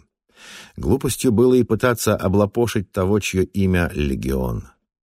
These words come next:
Да, мораль Андрея всегда восставала против того, что он делал. Но он понимал, что эти вещи будут происходить независимо от того, хочет он этого или нет.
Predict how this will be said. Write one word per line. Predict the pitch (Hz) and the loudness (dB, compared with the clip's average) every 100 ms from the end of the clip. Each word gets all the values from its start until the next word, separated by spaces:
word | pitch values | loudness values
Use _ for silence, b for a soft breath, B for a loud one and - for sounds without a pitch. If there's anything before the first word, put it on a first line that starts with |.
| _ | _
Да, | - 78 104 - | -4 -4 -4 -8
мораль | 55 69 95 | -4 0 2
Андрея | 92 87 95 101 | 4 4 4 4
всегда | 82 87 90 110 | 2 0 2 2
восставала | 95 - 101 90 117 107 | 2 0 2 4 4 2
против | - 87 85 - | 2 0 -2 0
того, | 92 107 | 0 2
что | - 95 | 0 0
он | 92 90 | 2 2
делал. | 95 80 60 57 _ | 2 0 -2 -10 _
Но | 80 123 | 0 0
он | 156 | 2
понимал, | 185 185 127 127 | 2 4 4 2
что | 107 120 | 2 2
эти | 113 107 | 4 4
вещи | 113 110 - | 4 4 2
будут | 101 107 98 | 2 2 0
происходить | 107 107 - 95 107 104 - B B B | 0 0 2 4 4 2 -4 B B B
независимо | 135 147 123 123 120 110 110 107 | 0 4 4 4 2 2 4 2
от | 90 | 2
того, | 107 98 95 | 0 2 2
хочет | - 131 135 147 | 2 2 2 0
он | 117 127 - | 0 0 0
этого | 123 113 113 113 | 0 2 2 2
или | 127 107 92 | 2 2 2
нет. | 90 80 69 - | 2 0 -2 -8